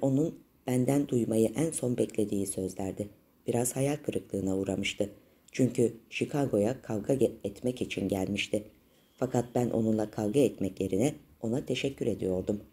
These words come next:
Ona alacağımızı kayıtlardan silip unutacağımızı, çünkü onun hem tek bir hesabı kontrol ettiğini hem de çok dikkatli olduğunu,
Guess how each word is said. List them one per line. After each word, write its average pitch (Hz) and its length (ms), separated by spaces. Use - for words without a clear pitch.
Ona 123 280
alacağımızı 113 800
kayıtlardan 107 640
silip 113 480
unutacağımızı, 104 920
çünkü 123 280
onun 120 380
hem 175 200
tek - 340
bir 110 100
hesabı 104 540
kontrol 107 420
ettiğini 95 580
hem 123 200
de 127 80
çok - 280
dikkatli 110 440
olduğunu, 98 720